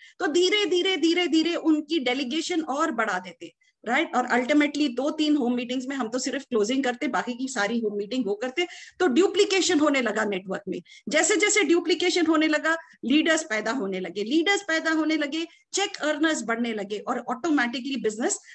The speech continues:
बढ़ता ही चला गया। Home meeting जैसे जैसे हम share कर रहे थे, right? और एक काम हमने किया,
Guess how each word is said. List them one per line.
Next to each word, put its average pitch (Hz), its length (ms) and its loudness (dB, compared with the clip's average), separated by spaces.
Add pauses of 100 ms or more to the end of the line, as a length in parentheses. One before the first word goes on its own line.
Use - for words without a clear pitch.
(140)
बढ़ता 226 240 0
ही 254 180 -2
चला 190 260 -4
गया। 175 260 -10 (260)
Home 403 240 2
meeting 359 300 4
जैसे 294 240 0
जैसे 330 220 0
हम 330 180 4
share 302 300 2
कर 233 180 -2
रहे 254 160 0
थे, 226 300 0 (300)
right? 330 260 0 (440)
और 339 180 0
एक 403 180 -2
काम 302 240 2
हमने 240 240 2
किया, 202 340 -6